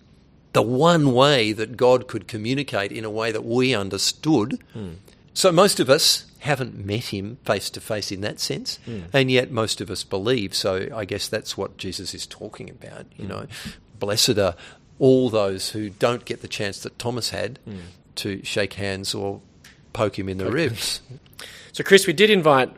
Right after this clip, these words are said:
Speaker 2: Professor Dawkins to join us here today, but he's unable to make it because of health reasons. So what words do you have for him? Can we live by science alone?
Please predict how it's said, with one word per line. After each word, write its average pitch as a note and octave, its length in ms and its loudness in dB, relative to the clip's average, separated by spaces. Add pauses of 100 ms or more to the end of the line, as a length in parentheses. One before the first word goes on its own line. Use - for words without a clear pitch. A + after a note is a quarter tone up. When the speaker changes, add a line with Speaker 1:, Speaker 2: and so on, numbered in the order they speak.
(180)
Speaker 2:
Professor B2+ 500 4
Dawkins A#2 420 4
to - 60 -6
join A#2+ 180 2
us A#2 120 0
here A#2+ 140 -4
today, G#2 280 -2
but G#2 140 -8
he's B2 240 -4
unable B2+ 280 6
to - 100 -4
make G#2+ 180 2
it - 20 -6
because B2 260 0
of G#2 120 2
health - 280 -2
reasons. F#2 400 -8 (380)
So - 160 0
what A3+ 160 6
words D#3+ 380 12
do D3+ 100 -6
you C3+ 100 0
have B2+ 240 0
for - 520 -4
him? G2 360 -10 (360)
Can F3 280 0
we E3+ 120 -2
live B2+ 360 -2
by A2+ 160 -4
science A#2 480 -6
alone? A2+ 320 -6